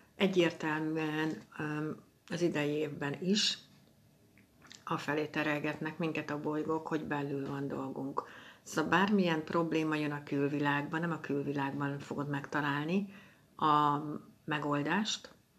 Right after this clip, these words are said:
hanem magadba fogod megtalálni a megoldást. <clears throat> Sehol máshol.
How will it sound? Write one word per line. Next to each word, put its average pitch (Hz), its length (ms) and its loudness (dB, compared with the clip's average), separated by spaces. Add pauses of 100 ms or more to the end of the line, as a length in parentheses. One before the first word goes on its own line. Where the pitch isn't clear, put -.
(640)
hanem 160 560 0
magadba 160 800 0
fogod - 320 -4
megtalálni - 580 -4
a - 80 -8
megoldást. - 840 -4 (520)
<clears throat> 185 340 6
Sehol 139 380 2
máshol. 131 520 2